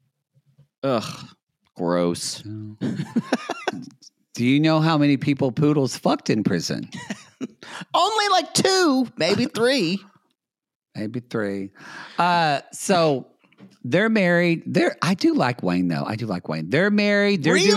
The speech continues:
Speaker 1: Really?
Speaker 2: I do. I do.
Speaker 1: <laughs>
Speaker 2: I do. I think he's completely like an Izzy and doesn't have his financial shit together, but I like
Speaker 1: I
Speaker 2: him.
Speaker 1: guess. I, I just, there's something about him that I'm always thinking that he's gonna tell her another thing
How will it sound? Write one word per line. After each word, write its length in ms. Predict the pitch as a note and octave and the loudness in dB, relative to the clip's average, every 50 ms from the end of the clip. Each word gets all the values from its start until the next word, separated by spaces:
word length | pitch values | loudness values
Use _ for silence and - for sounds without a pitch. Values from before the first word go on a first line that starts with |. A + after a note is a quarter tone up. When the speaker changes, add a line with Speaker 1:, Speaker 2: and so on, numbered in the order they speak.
| A4+ | 6
Speaker 1:
Really? 380 | C5 B4+ C5+ C5+ B4 F#4+ - - _ _ _ - | 4 4 2 2 -2 -4 -4 -8 _ _ _ -2
Speaker 2:
I 100 | D#3+ F#3 | -2 0
do. 360 | C#3+ F3 F#3 F#3 D#3 A#2+ G2 - - - - | 4 4 6 6 6 4 2 -2 -4 -4 -2
I 80 | E3 | -2
do. 320 | C3+ - E3 D#3+ C3+ A2 - - - | 0 0 2 2 2 0 0 -2 -2
Speaker 1:
<laughs> 100 | - - | -2 -2
Speaker 2:
I 80 | C3 | -2
do. 360 | C3+ D3 E3+ D#3+ C#3+ A#2 A#2+ - - - - - - | 0 0 0 2 2 0 -2 -6 -12 -14 -14 -8 -4
I 120 | - D#3 | -2 0
think 180 | D#3+ G3 F#3 - | 0 0 0 0
he's 180 | F#3+ F#3+ - - | 0 -2 -2 -2
completely 560 | - F#3 C#3+ - E3+ F3+ F3+ - G3+ F3+ F3+ | -2 -2 0 2 2 2 2 2 2 2 4
like 200 | E3 D#3 D3 - | 4 2 2 2
an 80 | E3 C#3+ | 0 0
Izzy 400 | - C#3+ D3 C3 C3+ F3+ F3 E3 | 2 2 2 2 2 2 2 2
and 100 | C3+ A#2 | 2 2
doesn't 220 | C#3 C#3 C#3 D3+ | 2 2 2 2
have 140 | D3+ D3+ C3+ | 2 2 2
his 180 | C3 A#2+ A2 - | 0 -2 -2 -2
financial 500 | - C#3+ C#3 C#3 C#3 D3 - - B2 A2+ | 0 0 2 2 2 0 0 0 -2 -2
shit 300 | - - - D#3 C#3 - | -2 0 -2 -2 -2 -2
together, 400 | F3 D#3+ D#3+ D3+ D#3 F3+ E3+ F3+ | -4 -2 0 0 2 2 2 2
but 140 | D#3+ C#3 | 2 0
I 60 | B2+ A#2 | 2 2
like 260 | A#2+ A#2 A#2 B2 B2+ A#2 | 2 2 2 2 0 0
Speaker 1:
I 20 | G2 G2 | -2 -4
Speaker 2:
him. 60 | F2 | -2
Speaker 1:
guess. 640 | F2 G#3 G#3 A#3+ C#4+ G4 F#4 D4 D4+ - - - - - | 0 0 2 2 2 2 2 2 0 -2 -4 -6 -6 -4
I, 200 | - F3+ B3 D4 C4+ - - | -2 -2 -2 -4 -4 -6 -6
I 220 | - E3+ G#3 A#3+ | -4 -4 -2 -4
just, 460 | A3 A#3+ C4+ A#3+ - - - - - - - - - - - - - - | -4 -6 -8 -8 -8 -10 -10 -12 -16 -20 -20 -20 -20 -20 -20 -14 -6 -4
there's 200 | E3 G#3+ A3 - | -2 -2 -2 -2
something 460 | - - B3+ B3+ C#4 D#4+ E4+ E4 E4+ | -2 0 0 0 -2 -2 -4 -2 -2
about 300 | C4+ G#3 F3 D#3+ D3+ C#3+ | 0 0 2 2 0 0
him 340 | D#3 C3+ C#3 C3+ C3+ D3 D3 | 0 0 0 2 0 0 0
that 140 | C#3+ C#3+ - | 0 0 0
I'm 200 | B2 B2 A#2+ - - | 0 0 -2 0 0
always 520 | A2 A2 B2 C#3+ D3 D3+ D#3 D3+ C#3+ - | 2 4 4 4 4 2 2 0 -2 -2
thinking 360 | - - B2+ B2 - C3 A#2+ G#2+ | -4 -4 -4 -4 -4 -4 -6 -6
that 100 | - - | -6 -4
he's 240 | G#2 B2 C3 - | -4 -4 -4 -4
gonna 160 | - D#3+ C3 A2+ | -4 -6 -6 -6
tell 340 | - - - C3 A#2+ A#2 A2+ | -6 -4 -2 0 0 2 2
her 180 | A#2 A#2 A2 - | 2 0 0 0
another 460 | G#2+ A2+ A2+ A2 G#2 G#2 A2 G#2+ A2 A2+ | -2 -2 -2 0 0 2 2 2 0 0
thing 580 | - - A#2 G#2+ G#2 G#2 G#2 G2+ G2+ G2+ G2+ | -2 -2 0 0 0 0 -2 -4 -4 -6 -8